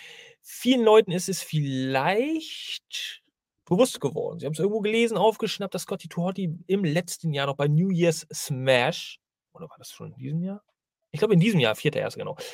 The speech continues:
New Year's Smash ein Dark Match bestritten hat.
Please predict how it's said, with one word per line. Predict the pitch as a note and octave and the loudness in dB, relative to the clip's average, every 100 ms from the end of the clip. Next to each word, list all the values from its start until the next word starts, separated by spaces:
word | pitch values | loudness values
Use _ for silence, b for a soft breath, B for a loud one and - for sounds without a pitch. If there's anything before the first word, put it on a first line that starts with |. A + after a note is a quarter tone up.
| B B | B B
New | F3+ | 4
Year's | A3 E3 - | 6 4 4
Smash | A#2+ B2+ F#3+ - | 0 2 0 0
ein | F#3 G#3+ | -2 4
Dark | G3 B3 - | 6 6 4
Match | C3+ - - | 0 0 -6
bestritten | - - B2+ - - | -10 -8 -10 -10 -12
hat. | - - - | -12 -14 -20